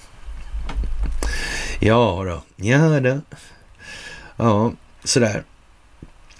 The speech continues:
Lite gulligt kanske, jag vet inte. Eller inte alls kanske, jag vet inte heller. Ja, och, eh, som vanligt J P Morgans, ja, äd-, eller ädelmetallshandel då, eh,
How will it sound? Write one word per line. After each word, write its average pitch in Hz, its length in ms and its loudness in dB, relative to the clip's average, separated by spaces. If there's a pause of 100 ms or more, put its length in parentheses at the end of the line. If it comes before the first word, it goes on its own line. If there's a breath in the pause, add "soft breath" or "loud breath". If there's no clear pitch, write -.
(260)
Lite 113 480 2
gulligt 135 560 4
kanske, - 320 -12
jag 98 120 -10
vet 90 260 -12
inte. - 280 -14 (540 loud breath)
Eller 98 380 -8
inte 92 300 -10
alls 85 200 -8
kanske, - 280 -12
jag - 80 -8
vet - 200 -14
inte - 260 -14
heller. - 180 -14 (1400 loud breath)
Ja, 127 500 4 (140)
och, - 460 -2
eh, 143 260 4
som 156 240 0
vanligt 160 420 4
J 165 120 6
P 160 120 0
Morgans, 135 880 2 (120)
ja, 117 260 2 (960)
äd-, 131 300 0
eller 131 160 -2
ädelmetallshandel 120 1160 0
då, 139 240 6
eh, 139 60 2